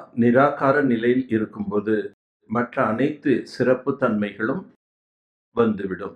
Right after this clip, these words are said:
இதற்காக தன்னைத்தானே நிமித்தமாக கருத வேண்டும். பாபா எவையெல்லாம் கொடுத்துள்ளாரோ, நமக்கு புத்தி கொடுத்துள்ளார், சக்திகள் கொடுத்துள்ளார், கொடுக்கக்கூடிய வள்ளல் அவர்தான்.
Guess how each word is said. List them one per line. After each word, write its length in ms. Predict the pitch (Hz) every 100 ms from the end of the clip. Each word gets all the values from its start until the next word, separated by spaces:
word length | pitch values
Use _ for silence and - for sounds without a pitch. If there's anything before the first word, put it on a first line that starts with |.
| _ _ _ _ 139
இதற்காக 680 | 131 131 - 127 120 139 117 98 - _
தன்னைத்தானே 720 | 127 123 147 151 147 107 110 127 - 110
நிமித்தமாக 760 | 117 139 147 135 120 117 - 135 110
கருத 220 | 98 104 101
வேண்டும். 320 | 101 95 101 - _ _ _ _ 107
பாபா 420 | 120 135 139 156 185 - 113
எவையெல்லாம் 580 | 113 127 127 123 139 - -
கொடுத்துள்ளாரோ, 800 | 123 110 - 107 101 101 101 98 98 _ _ 117
நமக்கு 380 | 120 117 - 117 90 110
புத்தி 320 | 120 120 135 131
கொடுத்துள்ளார், 600 | 120 104 - 107 107 123 - _ _ _ _ _
சக்திகள் 640 | - 139 135 - 131 131 120 120
கொடுத்துள்ளார், 600 | 110 - 110 107 120 - - -
கொடுக்கக்கூடிய 640 | 127 151 160 - 135 131 113
வள்ளல் 340 | 107 110 127 143 -
அவர்தான். 480 | 95 101 90 104